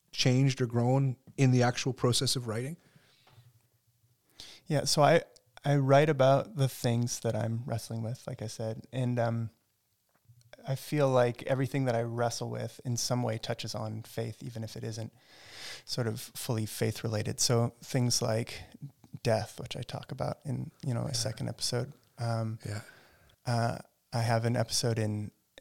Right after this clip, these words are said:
Speaker 2: uh, s-, season, season two, um, that, you know, not out, um, about, about the universe and about the, the infinite.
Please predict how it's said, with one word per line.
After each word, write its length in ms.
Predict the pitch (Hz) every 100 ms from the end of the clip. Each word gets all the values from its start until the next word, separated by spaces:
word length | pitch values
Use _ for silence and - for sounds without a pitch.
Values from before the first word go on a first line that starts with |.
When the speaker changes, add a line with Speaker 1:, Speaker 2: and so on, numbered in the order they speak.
| 120
Speaker 2:
uh, 200 | 113 110
s-, 240 | 127 - -
season, 460 | - - 120 113 110 _ _
season 360 | - - 113 113
two, 520 | - 123 120 113 110 - _ _ -
um, 400 | 117 107 104 113 -
that, 260 | 127 110 _ -
you 100 | 110
know, 80 | 110
not 220 | 113 110
out, 180 | 113 - -
um, 280 | 120 117 113 - - - _ _ -
about, 380 | 120 113 113 - _
about 300 | 120 117 120 - - - -
the 80 |
universe 560 | 123 127 127 117 113 -
and 160 | - 113
about 260 | 110 -
the, 260 | 117 110 117 _ -
the 280 | 110 113 - _ _ -
infinite. 520 | 120 117 - 107 107